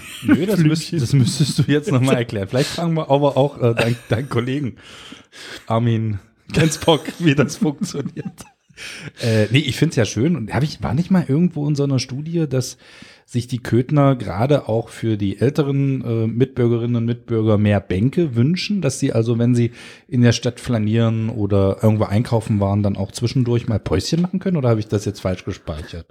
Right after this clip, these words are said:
Speaker 2: Nee, genau so ist das.
Speaker 1: Na, und dann ist doch schön, wenn was passiert. Falls ihr irgendwo noch eine Bank gefunden habt, die wir jetzt noch nicht gesehen haben,
Speaker 2: Eine neue vielleicht.
Speaker 1: eine neue, dann gebt uns gern Bescheid. Äh, wir sind unter anderem im Facebook erreichbar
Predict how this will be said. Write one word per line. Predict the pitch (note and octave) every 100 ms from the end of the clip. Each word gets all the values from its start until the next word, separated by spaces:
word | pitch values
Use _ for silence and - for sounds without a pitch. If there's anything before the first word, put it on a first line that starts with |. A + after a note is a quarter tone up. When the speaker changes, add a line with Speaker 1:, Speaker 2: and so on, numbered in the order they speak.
| -
Speaker 2:
Nee, | F3 F3+ C#3+
genau | G3 D3 D3
so | F3+ F#3+
ist | - D3 -
das. | A#2+
Speaker 1:
Na, | G#2+ D3+
und | C3+ C#3+ - D#3+ D#3 - _
dann | B2+
ist | D3+ D3+
doch | D#3
schön, | C3+ C3+
wenn | D3
was | D3 -
passiert. | A#2+ B3
Falls | - A#2 A#2 -
ihr | E3 -
irgendwo | D3 C#3+ B2+ C3
noch | B2 A2
eine | A2 G#2+
Bank | G#2 G#2 G#2+ -
gefunden | G#2+ - A2 G2+
habt, | F#2 - -
die | G#2
wir | G2 G2
jetzt | F#2 -
noch | E2+
nicht | F#3 A#3+ -
gesehen | A#2+ G#2 F#2
haben, | E2+ E2 - _ _ _
Speaker 2:
Eine | - A2+
neue | A2+ E3 A#2+
vielleicht. | - A#2+ G2+
Speaker 1:
eine | G2
neue, | G2+ G#2+ D#3+
dann | C#3 G#2 B2+ C#3+ C#3 B2
gebt | G2+ G2+
uns | A2+ G#2
gern | A2 F#2
Bescheid. | F2 - F#2 G3 -
Äh, | A2+ A2 A2 G2+ G2+
wir | A2
sind | B2+ A#2+ A#2+ -
unter | B2+ D3 A2+
anderem | G#2 G2+ F#2 E2+
im |
Facebook | - G#2 - G#2 -
erreichbar | E2+ F2 - E2+